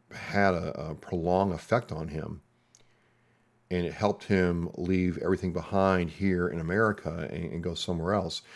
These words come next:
Now, I'm not saying that that's the case every time, but I'm certainly can't discount, uh, if you watch a documentary on him and he talks about it, that that didn't have, uh, a negative effect. And you couple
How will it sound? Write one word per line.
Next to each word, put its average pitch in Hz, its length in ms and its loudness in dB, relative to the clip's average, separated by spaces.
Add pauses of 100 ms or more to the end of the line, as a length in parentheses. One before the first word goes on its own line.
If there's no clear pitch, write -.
(220)
Now, 110 100 4
I'm 117 80 4
not 90 180 2
saying 92 380 4
that 80 140 -6
that's 87 240 0
the - 40 -10
case 87 340 -2
every 80 220 -4
time, 107 420 0
but 80 120 -2
I'm 82 200 -4
certainly 92 680 2 (880)
can't 95 280 2
discount, 95 680 2 (180)
uh, 80 440 0 (600)
if 95 200 -6
you 90 100 0
watch 92 260 4
a - 40 -20
documentary 92 500 2
on 80 160 -2
him 85 200 -2
and 80 80 -4
he 78 60 -4
talks 123 380 -4
about 82 240 -2
it, 67 140 -4
that 85 160 -2 (240)
that 90 240 0
didn't 90 220 -2
have, 85 400 -4 (760)
uh, 76 420 -4
a 85 80 -6
negative 85 280 2
effect. 87 500 -2 (920)
And 98 80 2
you 98 80 6
couple 123 580 4